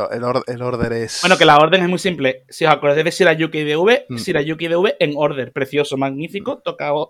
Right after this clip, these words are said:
Speaker 2: tocador de pelotas.
Speaker 1: Mm.
Speaker 2: <laughs> Me parece fantástico.
Speaker 1: Es que, es que esto, según se mire el order, en cierto aspecto es incluso mejor. <laughs>
Speaker 2: Sí,
Speaker 1: Te lo
Speaker 2: sí.
Speaker 1: digo en serio.
Speaker 2: A mí me parece mejor, sinceramente.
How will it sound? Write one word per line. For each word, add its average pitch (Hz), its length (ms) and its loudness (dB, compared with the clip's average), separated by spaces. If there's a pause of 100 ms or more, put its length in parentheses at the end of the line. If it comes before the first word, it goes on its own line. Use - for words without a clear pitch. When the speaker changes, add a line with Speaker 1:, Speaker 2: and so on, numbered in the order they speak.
(120)
Speaker 2:
tocador 147 400 -4
de 165 80 -10
pelotas. 135 520 -10 (280)
Speaker 1:
Mm. 123 200 -10 (180)
Speaker 2:
<laughs> - 1120 -2
Me 170 100 -4
parece 151 320 2
fantástico. 156 680 0
Speaker 1:
Es 156 140 -2
que, - 260 -2
es 185 120 4
que 254 120 2
esto, 277 220 2
según 240 480 2
se 262 160 4
mire 220 440 2
el 180 80 2
order, 214 640 2
en 170 180 0
cierto 196 220 2
aspecto 226 280 2
es 175 80 -2
incluso 226 440 2
mejor. 156 540 4
<laughs> - 320 2
Speaker 2:
Sí, - 120 0
Speaker 1:
Te 202 60 10
lo 165 120 10
Speaker 2:
sí. 190 60 10
Speaker 1:
digo 202 140 2
en 180 80 -4
serio. - 300 -12
Speaker 2:
A 156 60 0
mí 156 100 2
me 170 100 2
parece 190 220 4
mejor, 143 320 0
sinceramente. 139 640 -4